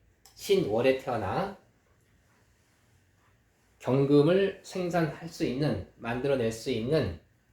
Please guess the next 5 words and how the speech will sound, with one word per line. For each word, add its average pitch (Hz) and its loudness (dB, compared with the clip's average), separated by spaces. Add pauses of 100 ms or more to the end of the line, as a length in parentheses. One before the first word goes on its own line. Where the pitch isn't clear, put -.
(640)
그러한, 135 -2 (460)
어, - -20
자질, 117 -4 (640)
자질을, 170 -2 (760)
어, - -20